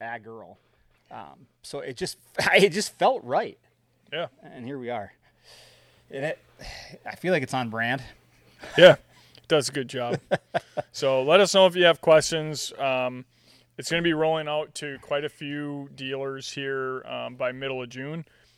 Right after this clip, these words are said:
Speaker 2: Um, if, if it's middle of June and the dealer of choice where you buy a domain doesn't have it, bring it up to 'em.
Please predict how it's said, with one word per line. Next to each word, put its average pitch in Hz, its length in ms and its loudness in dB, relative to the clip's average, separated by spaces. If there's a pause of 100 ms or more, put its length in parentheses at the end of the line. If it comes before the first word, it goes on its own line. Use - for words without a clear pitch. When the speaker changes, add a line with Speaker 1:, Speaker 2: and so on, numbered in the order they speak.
(180)
Speaker 2:
Um, 113 440 -12 (100)
if, 123 480 -14
if 127 180 -14
it's - 180 -16
middle 139 260 -8
of 135 80 -8
June 143 320 -12
and 127 260 -14
the 123 100 -12
dealer 131 540 -8 (240)
of 123 180 -10
choice 135 400 -8
where 135 80 -10
you 127 120 -12
buy 127 200 -6
a 131 40 -10
domain 135 420 -10
doesn't 123 300 -14
have 135 260 -4
it, 135 200 -10
bring 135 180 -10
it 131 80 -8
up 131 180 -4
to 139 140 -10
'em. 131 300 -10